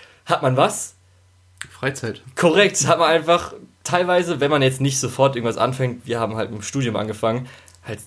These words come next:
Speaker 2: Ja, aber da hatte man, glaub ich, trotzdem
Speaker 1: vier Monate?
Speaker 2: vier, fünf Monate hatten wir auf jeden Fall Zeit.
Speaker 1: Ja.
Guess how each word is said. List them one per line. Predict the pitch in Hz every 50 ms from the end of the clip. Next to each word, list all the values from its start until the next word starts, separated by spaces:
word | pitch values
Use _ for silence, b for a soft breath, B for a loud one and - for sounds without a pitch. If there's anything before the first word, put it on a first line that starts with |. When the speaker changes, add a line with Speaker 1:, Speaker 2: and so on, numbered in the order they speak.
| - _ _ _ _ _ _ _ -
Speaker 2:
Ja, | - 120 117 113 113 113
aber | 117 117 113 113 110
da | 107 113 113 110 113 113
hatte | 117 113 123
man, | 113 107 107 110 117
glaub | - 123 113 110 107
ich, | 107 - -
trotzdem | - - 117 110 - 170 180 175
Speaker 1:
vier | - - - 175 170 170 170 170 175 180
Monate? | 185 190 196 208 220 233 240 240 - 330 339 339 349 349 359 359 370 381 370 - -
Speaker 2:
vier, | - 131 123 113
fünf | 110 - 117 110 104 -
Monate | 107 107 110 110 101 95 110
hatten | 107 107 107 110 107
wir | 104
auf | 104 101 -
jeden | 107 104 107 104
Fall | - 104 104 -
Zeit. | - - 110 110 117 - -
Speaker 1:
Ja. | 117 107 104